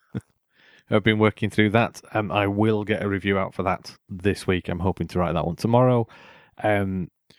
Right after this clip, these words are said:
suffice to say, it's, it's decent enough. The presentation is good.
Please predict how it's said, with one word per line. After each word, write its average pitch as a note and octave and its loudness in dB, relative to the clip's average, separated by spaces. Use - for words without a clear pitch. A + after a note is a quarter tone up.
suffice E3+ 2
to D3 -2
say, C3+ 2
it's, - -8
it's - -6
decent F3+ 2
enough. C#3+ -2
The D#3 0
presentation C#3 2
is A#2 2
good. A2 2